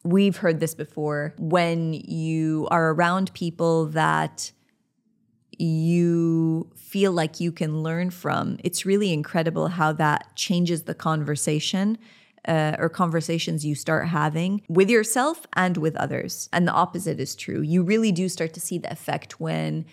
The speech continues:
um, the conversations that you're having with the circle that you're with are not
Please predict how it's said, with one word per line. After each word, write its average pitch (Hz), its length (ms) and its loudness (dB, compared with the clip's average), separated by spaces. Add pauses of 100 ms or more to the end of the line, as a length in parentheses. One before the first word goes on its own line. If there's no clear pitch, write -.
(260)
um, 82 640 -2 (260)
the 175 80 -6
conversations 180 640 -2
that 87 140 -6
you're 156 100 -4
having 160 400 -2
with 156 140 -6
the 165 60 -8
circle 165 400 -6
that 165 120 -4
you're 156 180 -2
with 156 640 -2
are 156 680 2 (320)
not 175 560 2